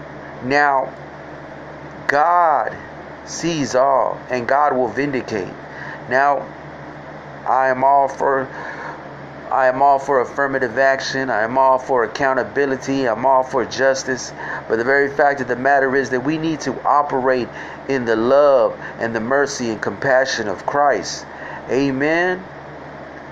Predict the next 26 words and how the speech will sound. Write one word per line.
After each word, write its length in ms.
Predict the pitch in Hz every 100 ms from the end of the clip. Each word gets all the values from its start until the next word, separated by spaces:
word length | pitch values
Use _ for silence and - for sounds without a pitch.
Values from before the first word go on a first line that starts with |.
| - -
Because 280 | - 147 160
the 80 | 151
Word 200 | 160 185
of 120 | 151
God 240 | 165 160 160
teaches 340 | 170 156 139
us 160 | 127 123
in 80 | 113
First 320 | 147 143 -
John 260 | 143 135
four 260 | 127 139 131
eight, 180 | 127 101 - - - -
"He 180 | - 180
who 180 | 165 156
does 220 | 135 120
not 260 | 135 147 131
know 200 | 139 131
love 400 | 110 131 147 139
does 180 | 117
not 260 | 110 131 117
know 240 | 123 127 107
God, 400 | 117 135 143 120
because 300 | 117 131 110
God 280 | 127 127 127
is 240 | 127 113
love." 460 | 110 139 147 98